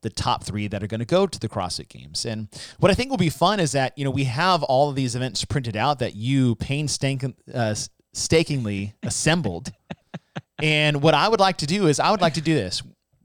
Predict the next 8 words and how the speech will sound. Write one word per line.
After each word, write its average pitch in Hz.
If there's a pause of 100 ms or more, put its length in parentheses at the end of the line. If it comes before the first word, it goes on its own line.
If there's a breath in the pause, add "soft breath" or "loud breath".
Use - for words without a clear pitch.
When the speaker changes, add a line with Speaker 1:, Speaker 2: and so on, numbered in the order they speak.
Speaker 1:
for, 160
for 160
this 190 (240)
Patreon 185 (180)
episode 123 (880)
is 131
that 131
we'll, 131